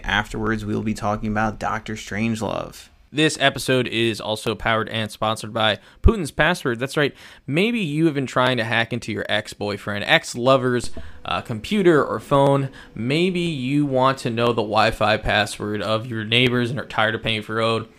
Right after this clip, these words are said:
Speaker 2: Putin's Passwords is the easy solution to you. That's right. The Russian government has finally established an app and a service. They've been hacking elections for a long time. Now they'll be hacking your neighbors and loved ones to get you access to all the things you need.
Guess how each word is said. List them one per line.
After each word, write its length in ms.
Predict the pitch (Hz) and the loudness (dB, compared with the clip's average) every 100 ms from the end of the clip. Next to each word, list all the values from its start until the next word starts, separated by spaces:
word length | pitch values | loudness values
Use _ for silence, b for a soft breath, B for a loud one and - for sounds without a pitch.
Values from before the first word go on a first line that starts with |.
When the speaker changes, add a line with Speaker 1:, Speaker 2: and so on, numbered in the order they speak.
| B B | B B
Speaker 2:
Putin's 300 | - 180 185 | 4 6 4
Passwords 500 | - 131 127 127 120 - | 6 6 6 0 -2 -2
is 300 | 135 143 135 | 2 2 2
the 200 | 117 107 | -4 -4
easy 280 | 113 120 120 | -2 0 -2
solution 500 | - 104 113 - 110 | -2 -2 -2 -4 -6
to 120 | - | -6
you. 300 | 107 107 107 B B B | -2 -2 -2 B B B
That's 280 | 113 127 - | -2 0 2
right. 160 | 110 | 2
The 80 | 123 | 2
Russian 360 | 120 151 - 151 | 6 8 6 6
government 380 | 139 131 139 127 | 6 6 4 0
has 180 | 101 | -2
finally 380 | - 139 151 143 | 0 4 4 4
established 480 | 131 127 123 123 117 | 2 4 4 4 0
an 120 | 104 - | -6 0
app 240 | 117 131 135 | 2 2 4
and 160 | 196 | 2
a 40 | 220 | 2
service. 460 | - 101 95 - B B B | -2 -4 -4 -8 B B B
They've 140 | - 104 | -10 -6
been 80 | 110 | 0
hacking 360 | 139 147 151 | 4 4 4
elections 400 | 135 131 131 139 | 4 4 4 -2
for 120 | - 123 | 2 4
a 60 | |
long 260 | 120 123 123 | 6 4 2
time. 320 | 127 120 117 | 2 2 4
Now 240 | 123 139 | 6 6
they'll 140 | 143 135 | 6 4
be 120 | 127 | 0
hacking 460 | - 120 120 127 123 | 4 4 4 0 0
your 160 | 107 | -2
neighbors 420 | 110 127 127 127 123 | 0 0 2 0 0
and 280 | 113 104 | -4 -2
loved 240 | 117 147 143 | 4 4 6
ones 300 | 139 139 135 | 4 4 2
to 100 | 110 | -2
get 300 | 120 120 - | 0 0 0
you 100 | 117 | -2
access 400 | 110 110 - 107 | 0 -2 -2 -8
to 80 | - | -8
all 300 | - 135 165 | 2 6 6
the 140 | 165 | 4
things 460 | 131 - 127 135 117 | 0 0 0 0 -2
you 120 | 110 | -4
need. 400 | 107 131 147 135 | -2 2 2 2